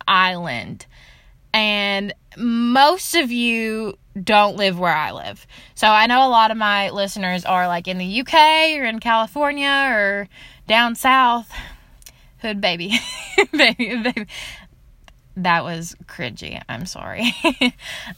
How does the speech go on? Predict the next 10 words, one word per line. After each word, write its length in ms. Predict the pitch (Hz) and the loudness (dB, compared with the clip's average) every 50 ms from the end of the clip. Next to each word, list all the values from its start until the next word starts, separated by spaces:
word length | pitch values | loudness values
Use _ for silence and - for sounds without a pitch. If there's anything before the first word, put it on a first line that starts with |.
| _ - - 208 | _ -6 0 0
Um, 360 | 208 202 202 208 202 196 180 - | 2 2 2 2 0 -2 -2 0
I 100 | 196 202 | 2 2
haven't 200 | 220 247 277 294 | 2 2 0 0
had 260 | 294 254 226 220 214 | 0 2 2 2 0
any 200 | - 208 196 185 | -2 -4 -6 -4
coffee 340 | - 185 202 254 254 - - | 0 0 2 2 0 -2 -4
today, 340 | 160 170 165 127 117 101 147 | -4 -2 -2 -2 -2 -2 -4
which 200 | 190 185 - 185 | -8 -8 -8 -8
is 100 | 180 175 | -8 -6
weird. 640 | 170 185 208 240 294 311 254 180 165 156 175 170 | -6 -4 -2 -2 0 0 0 0 -2 -2 -6 -10